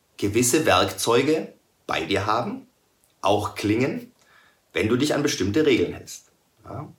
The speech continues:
Also, feststehende Klinge bis maximal zwölf Zentimeter oder ausklappbar. Wenn's mit einer Hand ausklappbar ist, darf's nicht verriegelbar sein.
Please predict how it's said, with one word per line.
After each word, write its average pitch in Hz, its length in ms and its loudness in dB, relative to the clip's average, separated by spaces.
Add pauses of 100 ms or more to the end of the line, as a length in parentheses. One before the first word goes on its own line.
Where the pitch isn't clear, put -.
(260)
Also, 76 400 -12 (500)
feststehende 110 720 2
Klinge 180 340 2
bis - 400 -4
maximal 92 560 -2
zwölf 80 320 -4
Zentimeter 160 800 -2 (840)
oder 98 580 4 (280)
ausklappbar. 143 1040 4 (720)
Wenn's 117 280 0
mit - 240 -2
einer 113 320 2
Hand 95 260 -2
ausklappbar 101 640 0
ist, - 320 0
darf's - 220 -4
nicht - 180 -8
verriegelbar 135 560 2
sein. 123 440 -2